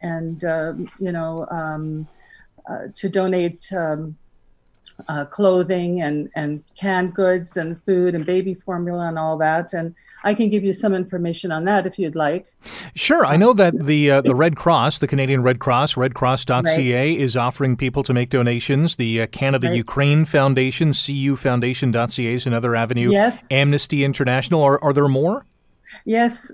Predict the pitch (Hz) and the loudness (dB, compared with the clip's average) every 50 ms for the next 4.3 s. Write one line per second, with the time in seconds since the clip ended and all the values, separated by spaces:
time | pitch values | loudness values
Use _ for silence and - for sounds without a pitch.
0 | - 196 190 190 185 180 175 - - 190 202 202 - - 233 208 196 190 190 190 | -6 -4 -2 0 0 0 0 0 0 0 -2 -2 -2 -2 0 2 2 4 4 4
1 | 190 - - 190 180 175 175 170 175 175 175 175 175 - - - - 196 208 208 | 2 0 0 -2 -2 -2 -2 -2 -2 -4 -4 -4 -6 -8 -8 -6 -2 2 2 2
2 | 208 190 208 226 196 185 175 175 170 208 214 208 214 214 214 - - 190 165 170 | 2 2 0 0 0 0 0 -2 -2 -2 0 0 0 0 -2 -4 -4 -4 -4 -2
3 | 175 185 185 - - 175 160 156 156 135 - - - _ _ _ - 175 170 165 | -4 -4 -4 -6 -6 -6 -4 -4 -6 -8 -10 -14 -18 _ _ _ -12 -10 -8 -8
4 | 151 - - - - - | -8 -10 -12 -14 -18 -18